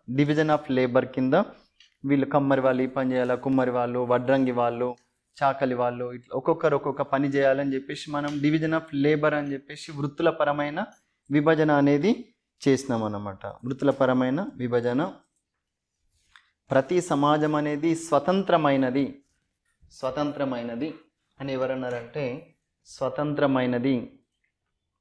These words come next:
ఇండిపెండెంట్. Society is independent.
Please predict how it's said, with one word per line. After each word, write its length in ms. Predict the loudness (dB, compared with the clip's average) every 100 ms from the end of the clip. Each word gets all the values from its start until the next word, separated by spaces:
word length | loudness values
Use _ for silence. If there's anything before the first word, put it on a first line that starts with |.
| _ _ _ _ _ -6
ఇండిపెండెంట్. 1000 | -2 -2 -2 -4 -4 -8 -14 _ -12 -10
Society 460 | -6 -4 -4 -4
is 260 | -6 -8 -6
independent. 560 | -4 -4 -4 -6 -8